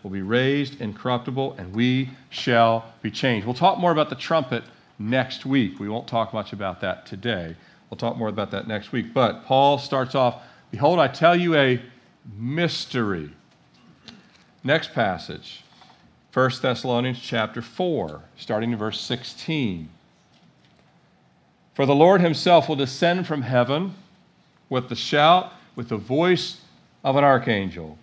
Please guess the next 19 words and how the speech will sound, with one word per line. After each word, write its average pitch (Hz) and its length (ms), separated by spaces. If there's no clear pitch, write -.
and 117 100
with 117 120
the 117 60
trumpet 170 560
of 143 160
God, 92 460
and 104 180
the 107 60
dead 147 640
in 107 100
Christ 139 400
will 117 80
rise 95 300
first. 214 600
Then 87 200
we 139 320
who 123 120
are 95 80
alive 123 640